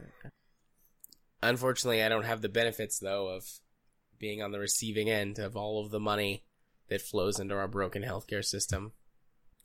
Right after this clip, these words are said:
All the detriments and none of the benefits. My penis still works fine. I've got that going for me, which is nice. Although I'm not sure if you can donate that after you die. Probably not.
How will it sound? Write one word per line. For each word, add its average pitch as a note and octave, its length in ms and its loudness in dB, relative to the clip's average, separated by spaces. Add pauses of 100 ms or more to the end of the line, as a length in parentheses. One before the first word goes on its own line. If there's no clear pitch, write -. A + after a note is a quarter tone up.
(640)
All B2+ 180 12
the C#3+ 100 6
detriments C#3+ 560 8
and C3+ 60 4
none B2 100 6
of B2+ 80 6
the B2 60 2
benefits. G2+ 640 2 (1400)
My A2+ 100 2
penis A2+ 400 2
still F2+ 220 2
works F2+ 240 0
fine. F2 300 -2 (200)
I've G#2+ 120 -4
got G2+ 120 0
that F#2+ 160 2
going F2+ 220 -4
for F2 180 -6
me, G2+ 160 -10 (760)
which G#2+ 140 -6
is G2+ 120 -4
nice. F2 380 -4 (2000)
Although G2 140 -2
I'm G2+ 80 -2
not A2+ 140 6
sure A#2 120 4
if G#2+ 80 0
you A2 100 -2
can G#2 140 0
donate G#2 360 2
that F2+ 140 2
after - 240 -2
you E2+ 80 -6
die. D2 380 -2
Probably G#2+ 280 0
not. E2 280 -4